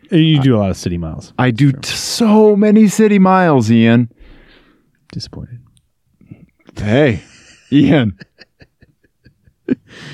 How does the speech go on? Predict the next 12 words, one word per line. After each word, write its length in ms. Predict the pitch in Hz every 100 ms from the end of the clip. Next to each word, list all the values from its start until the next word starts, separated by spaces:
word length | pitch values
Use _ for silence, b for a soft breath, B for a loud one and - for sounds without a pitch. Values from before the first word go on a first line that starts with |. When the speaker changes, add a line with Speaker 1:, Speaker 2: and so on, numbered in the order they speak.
| B B B -
Speaker 2:
Yeah. 360 | 104 135 104 - _ _ -
You 140 | 123
know? 140 | 120 123
Speaker 1:
Okay. 240 | 170 277 -
Speaker 2:
I, 120 | 135
Speaker 1:
All 40 | 427
right. 240 | 349 339 -
Speaker 2:
yeah. 120 | 170
Speaker 1:
All 60 | 359
right. 160 | 320
That's 200 | 330 403
fine. 360 | 349 262 269